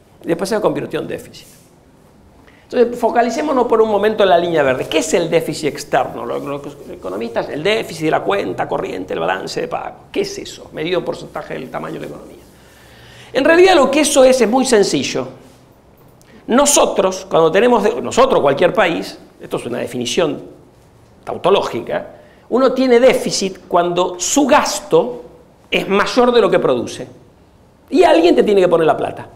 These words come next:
Eso ya ocurría en una economía que no crecía mucho en el año dos mil quince, cuando la economía empezó a crecer, se voló esto. El año pasado, el resto del mundo nos prestó a nosotros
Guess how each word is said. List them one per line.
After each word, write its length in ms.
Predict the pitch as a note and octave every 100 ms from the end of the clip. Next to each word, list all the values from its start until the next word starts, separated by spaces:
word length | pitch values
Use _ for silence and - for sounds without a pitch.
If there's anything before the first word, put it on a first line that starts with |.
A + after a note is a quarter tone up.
| - _ _ _ _ _ _ _ _ _ _ _ _ _ _ _
Eso 360 | - E4+ B3+ B3
ya 240 | G#3 D#4
ocurría 840 | C#4 C4 A3 A#3+ E4 C#4 E3+ F#3 -
en 140 | E3
una 140 | A3+ A3
economía 440 | G3 F#3+ A3+ G#3+
que 120 | E3
no 120 | A#3
crecía 400 | A#3+ G#3 - A3+
mucho 300 | G#3+ D4 -
en 60 | D#3
el 80 | D3+
año 180 | F3 E3+
dos 100 | E3
mil 140 | A#3+
quince, 400 | A#3+ A3+ E3 F#3+
cuando 220 | F3+ D#3
la 80 | D#3
economía 320 | D#3+ F3 A#3
empezó 260 | A#3 - A#3+
a 40 |
crecer, 440 | - B3 - - - - - - - - -
se 160 | -
voló 320 | F#3+ E3 A#2+ -
esto. 280 | - C#3 - - _ _ _ _ _ _ _ -
El 120 | - C4+
año 240 | E4+ D#4+
pasado, 840 | C#4+ B3+ G#3+ E3 E3 F3+ - - -
el 160 | G#3+
resto 400 | - C#4+ - A3+
del 140 | G#3 A3
mundo 440 | G#3 C#3+ A#2+ C3
nos 200 | - B3
prestó 360 | - G3+ - B3
a 60 |
nosotros 640 | A#3 G#3 F3+ - - E3